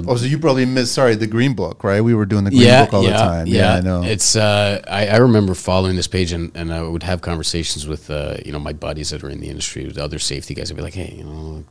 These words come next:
Speaker 2: th-, this is a cool show," and things like that. So it's like when you messaged me, I said, "Yeah, we, we know who Manny is."
Speaker 1: <laughs>
Speaker 2: So.
Speaker 1: Yeah, but I also, back in the day, and I'm to blame, I've done some videos where I shouldn't have been doing them the way I was doing them,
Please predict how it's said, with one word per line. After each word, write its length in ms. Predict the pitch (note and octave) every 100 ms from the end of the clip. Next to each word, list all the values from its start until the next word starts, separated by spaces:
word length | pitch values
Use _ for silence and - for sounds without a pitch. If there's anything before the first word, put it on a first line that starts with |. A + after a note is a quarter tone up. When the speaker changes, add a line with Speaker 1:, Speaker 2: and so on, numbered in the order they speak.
| -
Speaker 2:
th-, 100 | F#2+
this 120 | A#2+
is 60 | -
a 40 | -
cool 220 | - D2
show," 300 | - A2 F#2
and 140 | D2
things 200 | E2 D#2
like 140 | D#2 D2
that. 180 | G2+ F2
So 100 | F2+ - - -
it's 120 | -
like 120 | A#2
when 100 | A2
you 80 | G#2
messaged 320 | G2 A#2 -
me, 60 | F#2
I 40 |
said, 200 | E2+ A2+
"Yeah, 140 | A2+ D#2
we, 180 | F#2+
we 140 | G2 B2
know 100 | G#2
who 100 | F2
Manny 380 | D#2 D#2+ E2 E2+
is." 260 | G2+ - -
Speaker 1:
<laughs> 40 | - - - _ -
Speaker 2:
So. 160 | D#2 - - _ _ - - - - - -
Speaker 1:
Yeah, 280 | D3+ E3 D#3+
but 160 | E3
I 120 | E3 F3
also, 400 | D#3+ D3 E3 C3
back 280 | C3+ C3+
in 80 | C#3+
the 80 | C3+
day, 420 | A#2 B2 A#2+ A#2+
and 160 | - A#2+
I'm 280 | B2 B2+ A2
to 100 | A#2
blame, 460 | G2 G#2+ G#2 G2+ G2+
I've 220 | A2+ A2
done 180 | A2 G#2
some 180 | G#2+
videos 440 | F#2+ F#2+ G2 F#2+ F#2
where 380 | F#2+ F#2+ F#2 F2+
I 120 | F#2
shouldn't 460 | - A#2 G2+ F#2+
have 300 | F2+ E2 -
been 180 | - E2+
doing 240 | D#2+ E2 E2
them 260 | E2+ E2+
the 100 | D#2+
way 200 | F2+ F2+
I 60 | F2
was 140 | E2
doing 360 | D#2+ F2+ F#2 E2+
them, 280 | E2+ F2+